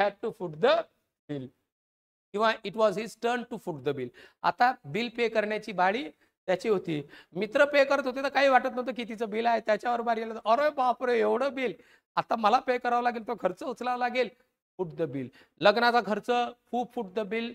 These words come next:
of your marriage? You have to foot the bill. तुम्हाला पे करावं लागेल. ठीक आहे, इथं बघा, मित्र आणि मैत्रिणी आले तर चालेल, दोघांच्या मनात चाललं असेल, who will foot the bill?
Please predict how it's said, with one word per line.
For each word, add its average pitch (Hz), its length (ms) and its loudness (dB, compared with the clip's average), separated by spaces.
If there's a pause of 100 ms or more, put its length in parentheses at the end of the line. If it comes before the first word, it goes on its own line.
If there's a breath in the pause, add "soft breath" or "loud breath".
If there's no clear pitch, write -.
(400)
of 180 180 -2
your 202 160 -2
marriage? 208 420 0 (500)
You 160 140 -2
have 165 200 0
to 160 120 -12
foot 147 280 -16
the 135 100 -8
bill. 131 120 -8 (140)
तुम्हाला 180 260 2
पे 160 160 -8
करावं 139 280 -6
लागेल. 123 240 -12 (160)
ठीक 226 140 -6
आहे, 180 160 -2 (400 soft breath)
इथं 180 180 -4
बघा, 202 260 0 (280 loud breath)
मित्र 208 260 -8
आणि 208 140 -4
मैत्रिणी 208 420 -6
आले 208 200 2
तर 214 120 -8
चालेल, 214 280 0
दोघांच्या 208 380 0
मनात 214 200 -4
चाललं 226 380 -2
असेल, 214 300 -2 (420 soft breath)
who 170 140 2
will 220 180 -4 (140)
foot 202 240 -6
the 240 120 0
bill? 240 400 -6